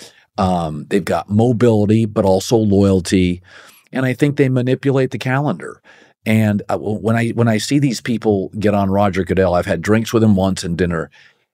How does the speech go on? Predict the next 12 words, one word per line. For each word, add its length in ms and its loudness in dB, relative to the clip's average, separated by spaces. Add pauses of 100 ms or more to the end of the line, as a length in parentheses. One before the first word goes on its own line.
He's 380 -2
really 420 2
a 40 2
good 180 0
listener. 520 -6
He's 260 0
just 300 0
always, 360 2
"What 140 0
do 60 2
you 120 2
think?" 400 -6